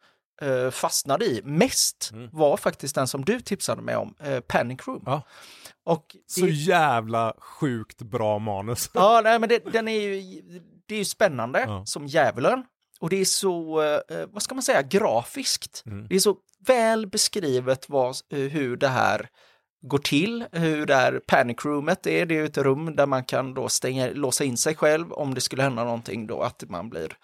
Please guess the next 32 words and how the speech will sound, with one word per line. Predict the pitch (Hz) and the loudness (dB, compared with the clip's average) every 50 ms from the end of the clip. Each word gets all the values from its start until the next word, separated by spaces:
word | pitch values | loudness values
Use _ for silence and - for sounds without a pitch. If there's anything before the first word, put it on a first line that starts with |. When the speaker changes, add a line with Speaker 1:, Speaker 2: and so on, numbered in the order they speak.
| - - - | -20 -18 -6
Speaker 1:
rånad | - 139 143 127 123 117 120 135 160 185 180 180 | 0 0 2 4 2 2 4 4 2 2 2 0
eller | - - 139 139 131 120 110 | 0 0 0 2 2 2 2
att | 113 117 - - | 2 0 -2 -8
man, | 123 120 107 101 87 | -12 -10 -10 -10 -10
någon | 104 147 147 135 120 110 | -8 -4 -2 -2 0 0
bryter | 120 117 - - | 0 -2 -2 -2
sig | - - 139 | -4 -4 -4
in | 123 117 117 | -4 -4 -4
i | 117 | -4
ens | 120 123 - | -4 2 2
hem, | 196 185 139 110 | 4 2 2 0
så | - - 131 120 120 | -2 -2 0 0 -2
låser | 110 135 139 127 - - | 0 0 -2 -2 -2 -2
man | 131 120 117 | -4 -4 -6
in | 117 117 | -4 -4
sig | - - - 95 | -6 -4 -4 -6
i | |
ett, | - - - - - - - - - - - - - - _ _ - | -8 -10 -14 -20 -20 -20 -20 -20 -20 -20 -20 -20 -20 -20 _ _ -10
i | - | -10
ett | 104 - | -10 -6
kassaskåp | - - - - - - 92 - - 151 151 147 - - - | -4 -2 -2 0 0 -2 -2 -2 -2 -4 -4 -4 -6 -10 -8
nästan, | 143 139 - - 120 107 | -6 -6 -6 -6 -8 -10
kan | - - - | -10 -12 -10
man | 113 113 | -6 -4
säga. | - 117 - - _ _ _ _ _ _ _ _ _ _ - - - | -2 -2 -4 -4 _ _ _ _ _ _ _ _ _ _ -10 -6 0
Men | 143 156 165 | 0 2 4
det | 202 214 | 4 4
är | 214 | 4
så | - 226 - - _ _ _ - - | 4 2 0 0 _ _ _ -2 2
jävla | 269 285 233 185 160 143 151 180 185 | 2 4 4 4 2 2 2 0 0
bra | - - 151 131 120 - | 0 0 2 2 2 2
beskrivet. | - 131 - - 113 98 98 123 175 - | 0 -6 -10 -10 -10 -2 0 0 0 0